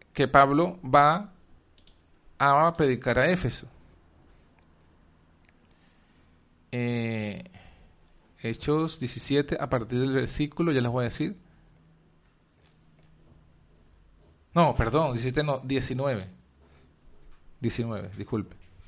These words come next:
Eh,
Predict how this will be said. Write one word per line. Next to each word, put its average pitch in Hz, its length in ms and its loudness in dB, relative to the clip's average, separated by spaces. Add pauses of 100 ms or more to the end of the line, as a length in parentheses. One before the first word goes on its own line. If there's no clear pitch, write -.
(3250)
Eh, 139 840 0